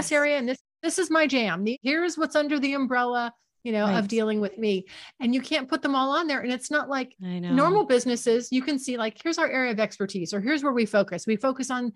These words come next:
Speaker 2: this,
Speaker 1: Right,
Speaker 2: this, and
Speaker 1: right.
Speaker 2: this." and you're like, "Okay, that's fine." And there's a lot, they're not always contiguous, you know, it could be one thing could be
Speaker 1: Yeah.
Speaker 2: on one side and one on the other,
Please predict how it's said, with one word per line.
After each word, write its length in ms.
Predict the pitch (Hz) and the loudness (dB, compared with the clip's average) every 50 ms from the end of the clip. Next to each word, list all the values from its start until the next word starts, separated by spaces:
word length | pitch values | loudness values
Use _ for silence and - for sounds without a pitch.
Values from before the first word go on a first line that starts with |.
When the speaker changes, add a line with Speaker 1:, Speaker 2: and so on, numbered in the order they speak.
| - - | -10 -12
Speaker 2:
this, 80 | 196 | -4
Speaker 1:
Right, 240 | 196 208 - 202 202 | 0 2 2 2 2
Speaker 2:
this, 200 | - 285 - - | 0 0 0 0
and 100 | 262 226 | -2 0
Speaker 1:
right. 100 | 220 214 | 0 0
Speaker 2:
this." 180 | 175 180 - - _ _ _ - _ _ | 0 -2 -6 -12 _ _ _ -20 _ _
and 80 | 269 277 | -2 0
you're 80 | 285 | 2
like, 180 | 285 277 277 - | 2 0 0 0
"Okay, 300 | 311 - 494 - 427 427 | 0 0 0 2 0 0
that's 240 | 415 392 381 392 - | 2 0 -2 -2 -2
fine." 240 | - 370 302 220 202 | -2 0 0 0 0
And 160 | 226 226 240 | 0 0 0
there's 140 | 233 220 247 | 0 0 -2
a 40 | |
lot, 220 | 233 233 247 240 - _ _ | -2 -2 -2 -6 -6 _ _
they're 220 | 233 233 233 233 | -4 -2 -2 0
not 200 | 233 247 240 247 | 2 2 2 4
always 320 | 262 247 240 240 240 214 - | 4 2 2 0 -2 -4 -4
contiguous, 760 | - 240 226 208 - 285 247 226 220 190 170 151 196 - - | -2 -2 -2 0 -2 -4 -2 0 0 0 -2 -2 -6 -8 -2
you 80 | - 214 | -2 0
know, 140 | 185 180 208 | 0 0 -2
it 80 | 202 | 0
could 100 | - 220 | 0 0
be 100 | 196 214 202 | 0 2 2
one 280 | 185 196 220 233 240 | 4 2 2 2 2
thing 200 | - 254 233 233 | 2 2 2 2
could 100 | 196 226 | 2 2
be 80 | 220 233 | 2 2
Speaker 1:
Yeah. 100 | 233 233 | 2 2
Speaker 2:
on 100 | 226 226 | 2 0
one 200 | 226 240 240 226 | 0 -2 -2 -2
side 300 | 190 254 247 247 262 247 | 0 0 2 2 2 0
and 100 | 233 220 | -2 -2
one 180 | 220 233 240 247 | -2 -2 -2 -2
on 140 | 247 247 247 | -2 -2 -2
the 140 | 247 247 | -4 -4
other, 320 | 254 294 302 240 175 165 | -4 -2 -2 -2 -2 -4